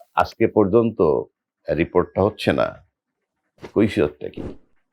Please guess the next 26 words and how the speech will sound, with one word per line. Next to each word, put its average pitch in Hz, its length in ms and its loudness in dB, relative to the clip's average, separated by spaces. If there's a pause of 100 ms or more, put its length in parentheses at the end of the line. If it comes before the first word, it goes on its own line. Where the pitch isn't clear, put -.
(760)
দ্বিতীয় 175 340 6
দফায় 139 340 6
আমি 101 140 2
আসি, 78 420 -4 (1600)
তখন 170 360 4
যে 165 100 6
ব্লেমটা 170 420 4
ছিল 95 540 0 (1040)
যে 123 260 6
সরকার 143 540 6
ফ্যাসিস্ট 156 500 0
সরকার 127 360 4
ছিল, 123 360 0 (260)
স্বৈরাচারী 170 540 6
সরকার 98 420 0
ছিল, 117 300 -4
হয়তো 139 460 2
সরকারের 147 480 4
ইন্ধনে 135 380 2
হয়েছে 98 300 0
এটা, 110 260 -2 (220)
অথবা 151 260 6
সরকার 143 440 6
প্রধান 143 440 4
বা 104 100 4
সরকারের 127 480 0